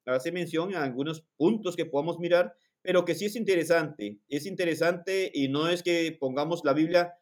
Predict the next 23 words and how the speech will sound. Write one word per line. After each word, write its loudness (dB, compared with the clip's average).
a 4
un 2
lado, 2
sino -2
que 0
si 6
ignoramos 0
la 2
historia, -2
fácilmente -2
vamos -2
a 2
errar -2
aplicando 0
textos -2
como 0
los -2
de -4
Mateo 0
veinticuatro -2
a 4
un 2
acontecimiento -2